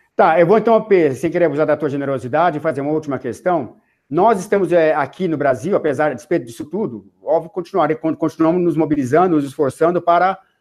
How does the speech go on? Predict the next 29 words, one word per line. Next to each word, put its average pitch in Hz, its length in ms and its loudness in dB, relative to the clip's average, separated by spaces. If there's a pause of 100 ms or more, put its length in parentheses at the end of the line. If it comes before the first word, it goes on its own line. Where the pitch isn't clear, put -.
(240)
em - 40 -20
primeiro 196 220 4
lugar, 156 100 4
apoiar 175 480 6
o 214 60 4
governo 175 340 2
Bolsonaro, 135 640 -4
uma, 123 140 -12
uma, 123 300 -8
isso 147 200 -6
é - 20 0
inequívoco. 151 720 -6 (640)
Fazer 151 320 2
a 202 40 4
defesa 160 840 2
intransigente 143 840 -4 (240)
da 143 160 0
pauta 190 400 2
conservadora, 151 720 0
que - 80 -8
eu 143 60 -2
sempre 196 260 -6
insisto, 175 340 -8
é 160 40 -2
uma 143 60 -2
pauta 151 300 0
de 147 60 -4
natureza 139 420 -4
soberanista, 156 800 0